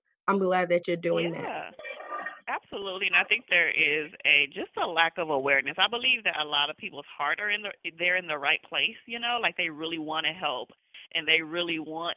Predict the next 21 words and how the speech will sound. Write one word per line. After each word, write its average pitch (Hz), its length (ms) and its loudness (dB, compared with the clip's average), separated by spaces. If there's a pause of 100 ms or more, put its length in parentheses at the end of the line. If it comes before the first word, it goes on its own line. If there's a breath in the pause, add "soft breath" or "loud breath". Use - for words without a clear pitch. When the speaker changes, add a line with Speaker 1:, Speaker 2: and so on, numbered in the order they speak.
(140)
Speaker 2:
to, 139 200 -6
you 165 100 -14
know, 147 120 -8
be 160 220 -8
there 160 220 -2
for 147 140 -10
you 147 340 -8
as 156 160 -8
far 147 140 -4
as 143 80 -10
the 123 160 -16
church 165 280 -6
goes, 151 200 -6
but 151 120 -4
I 147 80 0
just 170 180 -12
don't 151 240 -8
think 156 180 -10
that 147 160 -10
they're 147 200 -2
as 160 120 -2